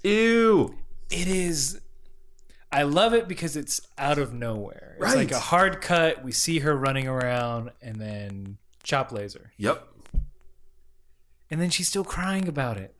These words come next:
Speaker 1: Yeah.
Speaker 2: She's still, like, super scared. I'm like, "Well, you just blew up this thing."
Speaker 1: Yep. Absolutely.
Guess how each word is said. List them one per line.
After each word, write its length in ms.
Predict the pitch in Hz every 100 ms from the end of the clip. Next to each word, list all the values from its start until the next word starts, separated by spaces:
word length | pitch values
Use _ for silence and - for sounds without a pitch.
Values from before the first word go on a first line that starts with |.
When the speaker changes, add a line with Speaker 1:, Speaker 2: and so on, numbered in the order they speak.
| _
Speaker 1:
Yeah. 180 | 160
Speaker 2:
She's 100 | 175
still, 180 | - 202
like, 220 | 190 220
super 400 | 214 - 254 302
scared. 560 | 262 - 330 - 294 381
I'm 100 | 330
like, 260 | 302 302 -
"Well, 80 | 285
you 160 | 277
just 260 | 285 262 262
blew 320 | 240 247 269
up 240 | 269 294 -
this 220 | 156 -
thing." 460 | - 139 - 165 -
Speaker 1:
Yep. 400 | 107 107 123 - - _ _ _ _ _ _ _ - _
Absolutely. 720 | 92 101 101 - 95 90 87